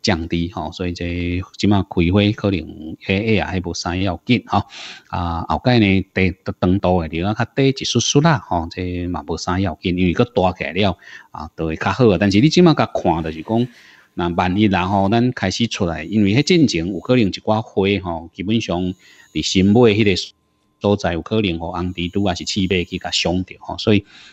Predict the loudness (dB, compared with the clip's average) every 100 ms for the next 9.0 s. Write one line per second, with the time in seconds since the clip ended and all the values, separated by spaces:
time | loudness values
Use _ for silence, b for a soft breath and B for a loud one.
0 | B -4 -2 0 2 2 2 0 2 0
1 | 2 4 4 2 2 2 0 0 0 0
2 | 0 0 0 0 0 0 -6 _ _ 0
3 | 0 2 4 4 2 -4 -4 -4 -6 -8
4 | -6 -6 -6 -10 -16 -16 _ -10 0 2
5 | 2 0 0 2 0 -2 -6 -10 -14 -18
6 | _ -4 -4 -6 -4 -2 2 2 0 -6
7 | -2 -2 0 0 0 -2 -4 -6 -2 2
8 | 2 2 0 B B B _ 2 2 2